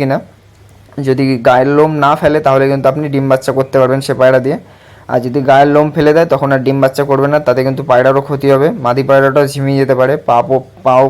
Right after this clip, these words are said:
পড়ে যেতে পারে পায়রার। তো এই মল্টিংয়ের সময় সবসময় জোড়া দেবেন না। আর এই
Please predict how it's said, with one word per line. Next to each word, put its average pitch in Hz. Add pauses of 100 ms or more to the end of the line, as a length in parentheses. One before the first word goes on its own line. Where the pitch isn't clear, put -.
পড়ে 135
যেতে 135
পারে 135
পায়রার। 135 (640)
তো 135
এই 127
মল্টিংয়ের 139
সময় 151
সবসময় 151
জোড়া 139
দেবেন 139
না। 160 (1700)
আর 123 (260)
এই 170